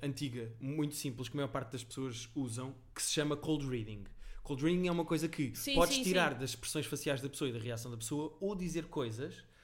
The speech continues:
Speaker 1: eh, e eu já falo de uma experiência que eu tive a ver hoje na, na internet,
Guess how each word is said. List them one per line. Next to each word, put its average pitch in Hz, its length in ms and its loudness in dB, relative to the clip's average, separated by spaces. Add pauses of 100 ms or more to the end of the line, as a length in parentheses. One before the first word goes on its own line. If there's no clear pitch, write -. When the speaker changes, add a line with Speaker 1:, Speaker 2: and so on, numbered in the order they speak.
(320)
Speaker 1:
eh, 131 340 -2
e 127 200 -6
eu 127 80 -6
já 139 100 0
falo 160 200 2
de 160 40 2
uma 160 80 4
experiência 156 460 2
que 156 80 -4
eu 135 40 -8
tive 143 140 0
a - 20 4
ver 143 160 2
hoje 143 220 2
na, 139 240 -2
na 135 140 -4
internet, 117 440 -6